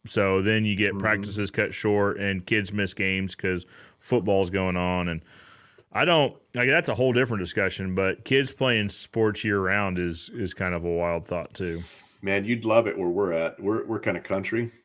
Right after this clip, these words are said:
Speaker 2: There's a, there's a hole in the outfield that an animal lives in.
Speaker 1: <laughs> Yeah.
Speaker 2: So, somebody, we're, I think we're gonna go smoke him out and get him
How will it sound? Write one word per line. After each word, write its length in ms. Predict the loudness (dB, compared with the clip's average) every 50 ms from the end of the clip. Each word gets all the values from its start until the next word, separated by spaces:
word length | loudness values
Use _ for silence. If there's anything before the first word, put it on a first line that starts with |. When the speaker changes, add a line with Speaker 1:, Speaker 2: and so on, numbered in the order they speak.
| _ _ -20 -20 -20 -20 _ _ _ -4
Speaker 2:
There's 240 | 2 2 2 2 2
a, 200 | 0 0 0 -2 -4
there's 180 | -6 -6 -6 -4
a 40 | -6
hole 440 | -6 -2 2 2 2 4 2 2 0
in 80 | 0 -4
the 140 | -4 -4
outfield 600 | -4 -4 -6 -6 -8 -8 -8 -8 -6 -8 -8 -10
that 120 | -10 -8 -6
an 100 | -4 -2
animal 380 | 0 0 0 0 -2 -6 -6 -6
lives 240 | -8 -10 -10 -12 -14
in. 260 | -14 -14 -16 -18 -20 _ _ _ _ _ _ _ _ _ -10
Speaker 1:
<laughs> 1040 | -8 -4 -4 -4 -4 -4 -6 -6 -4 -4 -6 -4 -6 -10 -10 -8 -8 -8 -6 -4
Yeah. 280 | -2 -2 0 0 0 0
Speaker 2:
So, 220 | -2 -4 -8 -10
somebody, 540 | -10 -6 -6 -2 0 2 2 4 2 2 0
we're, 200 | -2 -4 -4 -2
I 80 | -2 -2
think 260 | -2 -2 -2 -2 -2
we're 80 | -4 -4
gonna 160 | -2 -2 -2
go 160 | -2 -4 -4
smoke 400 | -4 -6 -6 -4 -2 -2 -2 -2
him 120 | -4 -4 -4
out 260 | -4 -4 -6 -6 -10
and 80 | -8
get 180 | -6 -4 -4 -4
him 220 | -6 -8 -12 -20